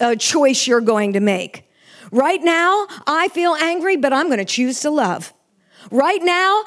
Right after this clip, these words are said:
I'm in fear, I'm in worry, I'm in anxiety. Uh-uh. I make a choice to believe. I make a choice to have faith. I make a choice to trust because God gave us that power." That's dominion.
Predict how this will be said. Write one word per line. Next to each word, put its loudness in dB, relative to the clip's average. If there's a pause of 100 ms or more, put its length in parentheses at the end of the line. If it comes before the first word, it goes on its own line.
(140)
I'm 0
in 2 (160)
fear, 2
I'm 2
in 2
worry, 4
I'm 2
in 2
anxiety. 0
Uh-uh. 0 (180)
I 0
make 0
a 2
choice 0
to 2
believe. 0 (160)
I 2
make 2
a 0
choice 0
to 0
have -2
faith. 0 (240)
I 2
make 0
a 2
choice 0
to 2
trust -4
because -2
God 0
gave 2
us 0
that -2
power." 0 (1300)
That's 0
dominion. 0